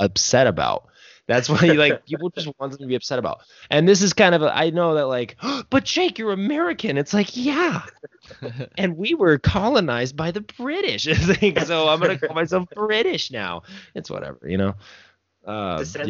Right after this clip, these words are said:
Speaker 2: sensitive topic. A lot of people having their arms activated over this
Speaker 3: Yeah.
Speaker 2: one. <laughs>
Speaker 1: Oh, man. And I love
Speaker 3: Hundred percent.
Speaker 1: Keenan.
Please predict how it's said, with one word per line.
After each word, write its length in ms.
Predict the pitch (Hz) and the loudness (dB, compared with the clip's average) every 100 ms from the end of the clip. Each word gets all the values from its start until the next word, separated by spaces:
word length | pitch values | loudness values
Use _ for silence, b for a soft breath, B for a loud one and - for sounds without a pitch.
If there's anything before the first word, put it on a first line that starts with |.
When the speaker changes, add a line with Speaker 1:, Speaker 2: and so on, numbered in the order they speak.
| - | -6
Speaker 2:
sensitive 240 | 127 - | -6 -10
topic. 380 | 135 120 123 104 _ 135 | -10 -10 -10 -14 _ _
A 60 | 110 | -12
lot 180 | 123 127 | -10 -10
of 100 | - | -10
people 320 | 131 - 120 | -12 -12 -12
having 340 | 120 113 113 | -12 -12 -12
their 420 | 107 104 101 98 - _ _ _ _ _ _ | -12 -12 -12 -16 -20 _ _ _ _ _ _
arms 380 | 110 113 110 110 | -10 -10 -12 -14
activated 680 | 110 - - 101 101 98 92 _ _ _ | -14 -14 -16 -14 -14 -14 -18 _ _ _
over 120 | 104 | -10
this 140 | 104 - | -6 -4
Speaker 3:
Yeah. 360 | - - 151 | -2 -2 -4
Speaker 2:
one. 80 | - - _ _ - | -4 -10 _ _ -14
<laughs> 220 | - 202 | -12 0
Speaker 1:
Oh, 100 | 170 | 2
man. 400 | 151 202 135 - 139 | 4 4 4 0 -2
And 80 | 175 | 0
I 80 | |
love 200 | 208 220 | 4 4
Speaker 3:
Hundred 100 | 233 | 2
percent. 20 | - | -2
Speaker 1:
Keenan. 480 | 233 190 180 214 | 0 2 2 -2